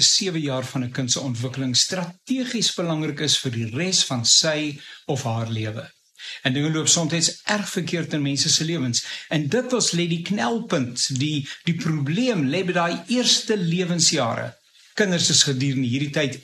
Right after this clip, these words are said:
erg beïnvloedbaar en neem die lewensnarratief wat vir hulle voorgelê en voorgeleef word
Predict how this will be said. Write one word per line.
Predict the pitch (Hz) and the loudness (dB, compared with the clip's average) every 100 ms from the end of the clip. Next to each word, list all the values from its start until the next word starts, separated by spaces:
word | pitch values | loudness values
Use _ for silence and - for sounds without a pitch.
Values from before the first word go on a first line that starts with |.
| - | -2
erg | 226 226 - | 0 0 -2
beïnvloedbaar | 143 - 175 170 - 147 - 131 120 - - - - | -4 -2 -2 -2 -2 -4 0 0 -2 -6 -14 -14 -2
en | 156 151 | 2 2
neem | 180 180 | 2 2
die | 151 | 2
lewensnarratief | 135 180 185 175 - 131 127 127 - 233 - - - - - - 131 | 2 2 2 4 4 4 2 -2 0 0 -2 -6 -12 -18 -18 -6 0
wat | 156 156 | 0 2
vir | - 147 | 0 2
hulle | 117 143 170 | 2 2 2
voorgelê | - - 262 277 226 - 190 147 151 156 180 - | 0 0 2 2 0 0 2 2 2 0 -2 0
en | 143 | 0
voorgeleef | 139 - 208 180 165 139 123 151 247 240 147 | 2 2 2 2 2 2 2 4 2 2 0
word | 123 127 - | 2 0 -2